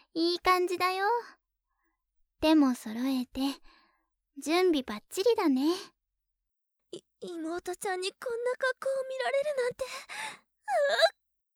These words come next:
Speaker 1: あ、そっか。普通なら、体が勝手に動いちゃうって言い訳ができるんだけど、お姉ちゃんはこれから自分の意志で、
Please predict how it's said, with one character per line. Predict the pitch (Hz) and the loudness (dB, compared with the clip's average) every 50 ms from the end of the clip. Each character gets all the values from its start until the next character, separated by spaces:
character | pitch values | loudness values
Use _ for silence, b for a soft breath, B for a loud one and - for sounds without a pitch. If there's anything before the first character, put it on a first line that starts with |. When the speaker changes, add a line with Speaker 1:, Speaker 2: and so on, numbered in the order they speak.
| _ _ _ _ _ _ _ _ _ _ _ _ - | _ _ _ _ _ _ _ _ _ _ _ _ -2
Speaker 1:
あ、 | 294 320 320 330 - - _ _ _ _ _ _ _ _ _ _ | -2 -2 -2 -4 -6 -10 _ _ _ _ _ _ _ _ _ _
そ | - - - 349 | -16 -4 0 0
っ | 370 | 0
か。 | - _ _ - 494 466 415 381 - - b b b b b b b b b b b b b b | 0 _ _ -6 -6 -4 -6 -8 -10 -14 b b b b b b b b b b b b b b
普 | - - - - | -20 -20 -16 -8
通 | - 294 311 311 311 | -2 2 4 6 8
な | 311 330 311 | 8 8 8
ら、 | 269 240 226 226 226 - - _ _ _ _ _ - | 4 0 -4 -6 -10 -12 -16 _ _ _ _ _ -12
体 | - - 254 240 254 247 294 302 | -6 -2 0 2 2 2 2 2
が | 302 311 311 | 2 0 -2
勝 | - 311 302 - | -2 -4 -6 -4
手 | _ - 320 | _ 2 4
に | 339 339 339 320 | 6 6 6 6
動 | 294 285 320 359 381 | 6 4 2 2 2
い | 403 | 2
ち | 403 - - | 0 0 0
ゃ | 381 330 | 0 2
う | 302 311 | 2 0
っ | 349 381 415 466 480 _ _ _ _ | 0 0 0 -2 -4 _ _ _ _
て | - 381 | 0 0
言 | 339 294 285 285 | 2 2 0 0
い | 285 | 0
訳 | 302 302 302 311 311 | -2 -2 -2 -4 -4
が | 302 311 302 | -4 -2 -2
で | 294 277 | -4 -4
き | - - 339 | -2 0 2
る | 349 370 359 | 2 4 4
ん | 349 | 4
だ | 320 302 | 4 2
け | - 294 269 | 0 -4 -6
ど、 | 262 254 262 262 - B B B B B B B B B B B B _ _ | -6 -4 -6 -6 -8 B B B B B B B B B B B B _ _
お | - 247 254 | 0 4 6
姉 | 254 262 277 311 330 320 | 6 8 8 8 8 6
ち | - | 6
ゃ | 349 320 | 4 2
ん | 294 | 2
は | 262 240 - | 2 0 -4
こ | - 240 | -6 -6
れ | 226 240 254 | -6 -4 -4
か | - - 269 | -4 -4 -4
ら | 269 269 | -2 -4
自 | 262 - - 226 | -4 -6 -8 -8
分 | 233 254 285 320 339 349 | -4 0 2 4 4 4
の | 359 359 | 2 -2
意 | 370 370 | -4 -6
志 | 392 - 453 - | -6 -8 -6 -4
で、 | 415 | -2